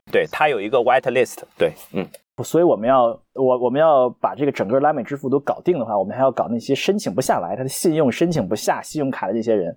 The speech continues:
Speaker 2: 能够让他也能和银行连起来。那这事情怎么做到呢？
Speaker 1: 这个有各种各样方法了，比如说这个，呃，我们之前在滴滴，对吧，做的事情就是说，我们给每个司机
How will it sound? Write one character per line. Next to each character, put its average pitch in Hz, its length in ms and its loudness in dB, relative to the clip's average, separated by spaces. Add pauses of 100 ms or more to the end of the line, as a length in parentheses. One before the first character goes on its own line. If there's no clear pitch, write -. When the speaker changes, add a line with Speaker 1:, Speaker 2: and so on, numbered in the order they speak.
(280)
Speaker 2:
能 139 140 2
够 151 160 4
让 123 180 2
他 127 240 0
也 113 220 0
能 113 300 0
和 131 200 0
银 123 180 -4
行 123 160 -2
连 - 140 2
起 - 120 -4
来。 - 100 -2
那 165 60 0
这 285 140 0
事 - 80 -4
情 226 120 0
怎 110 100 -2
么 - 80 -12
做 180 160 2
到 139 140 0
呢？ 131 160 -6 (520)
Speaker 1:
这 247 140 4
个 175 120 2
有 98 180 4
各 175 180 -2
种 101 140 -4
各 135 80 2
样 113 140 4
方 139 260 0
法 - 200 -2
了， 76 180 -2
比 101 100 -2
如 120 140 2
说 135 320 4
这 113 340 2
个， 87 640 4
呃， 92 180 4
我 92 120 2
们 82 100 -8
之 113 140 -2
前 92 220 -2
在 90 440 2 (120)
滴 110 140 0
滴， 107 220 2
对 92 100 0
吧， 76 160 -2
做 92 160 0
的 80 80 -6
事 85 160 -6
情 85 180 -4
就 85 140 2
是 80 160 -6
说， 87 480 2
我 92 120 -2
们 98 120 0
给 107 120 2
每 98 200 -2
个 - 80 -4
司 - 200 -10
机 113 340 0